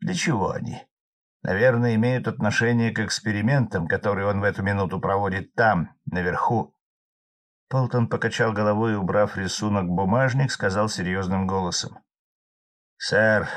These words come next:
бывают случаи, когда доктор заставляет меня плясать от любопытства,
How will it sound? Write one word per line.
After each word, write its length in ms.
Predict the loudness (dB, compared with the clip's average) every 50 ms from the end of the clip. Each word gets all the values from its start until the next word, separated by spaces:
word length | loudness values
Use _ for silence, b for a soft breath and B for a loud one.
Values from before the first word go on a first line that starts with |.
| B B B
бывают 480 | B -4 -2 2 4 6 6 6 4 2
случаи, 520 | -4 -2 -2 0 0 0 0 0 0 0
когда 360 | 0 0 -2 0 0 0 0 0
доктор 680 | 0 0 0 0 0 0 -2 0 -2 -2 -2 -4 -12 -14 _ _ _ _ _
заставляет 720 | -4 -2 -2 -2 0 0 -2 0 2 4 4 4 2 2
меня 240 | 2 2 2 2 2
плясать 560 | 0 -2 -2 -2 -2 0 2 2 2 2 0
от 120 | -2 -2 0
любопытства, 1080 | 0 0 2 2 0 0 0 -2 -2 -2 -2 -2 -4 -6 -4 -4 -4 -4 -4 -6 -10